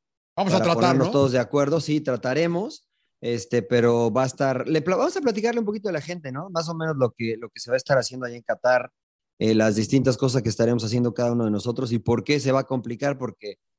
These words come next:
Speaker 2: seguramente mucha gente va a preguntar. Agradecerle a toda la gente que se ha conectado, que ha mandado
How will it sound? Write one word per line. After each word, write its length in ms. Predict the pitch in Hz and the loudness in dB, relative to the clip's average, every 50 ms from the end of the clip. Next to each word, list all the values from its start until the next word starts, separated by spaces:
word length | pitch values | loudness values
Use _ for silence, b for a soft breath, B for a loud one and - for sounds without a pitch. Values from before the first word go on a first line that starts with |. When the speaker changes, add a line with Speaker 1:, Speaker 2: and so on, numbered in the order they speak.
| _ _ _ _ | _ _ _ _
Speaker 2:
seguramente 500 | - - 117 131 147 143 143 147 139 143 | -4 0 2 2 4 4 4 4 4 2
mucha 260 | 139 139 139 135 147 131 | 2 0 0 0 -2 -4
gente 220 | 131 143 135 123 | -4 -6 -4 -2
va 60 | 135 131 | -4 -4
a 60 | 113 | -2
preguntar. 420 | 123 123 120 117 110 - 127 - - | -4 -4 -4 -4 -4 -4 -6 -6 -4
Agradecerle 580 | 127 123 127 131 135 131 - 175 185 202 202 | -6 -4 -2 -2 -2 -2 -4 -4 -2 -2 -4
a 20 | 190 | -2
toda 180 | - 202 202 | 0 0 0
la 140 | 196 175 160 | 0 0 -2
gente 260 | 151 175 175 170 160 | -2 -6 -6 -8 -8
que 100 | - 135 | -10 -8
se 100 | 120 143 | -8 -6
ha 60 | 147 | -6
conectado, 540 | 143 143 131 120 104 - - 143 147 151 143 | -4 -4 -4 -4 -4 -2 0 0 2 2 0
que 100 | - - | -2 -4
ha 60 | 139 | -4
mandado 640 | 139 135 135 127 127 135 139 139 139 139 135 120 - | -2 -4 -6 -4 -2 -2 -2 0 0 -2 -2 -2 -4